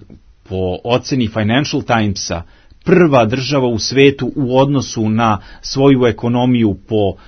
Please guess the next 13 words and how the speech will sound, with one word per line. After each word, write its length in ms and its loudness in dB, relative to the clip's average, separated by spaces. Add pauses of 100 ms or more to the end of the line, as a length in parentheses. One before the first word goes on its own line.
(180)
a, 260 -2
broju 560 2 (140)
stranih 460 0
direktnih 520 -2
investicija, 800 -2 (400)
možete 380 0
da 120 0
zamislite 640 -2 (240)
koliko 380 2
ćemo 440 -2 (260)
još 420 2
atraktivniji 800 2
biti 480 -2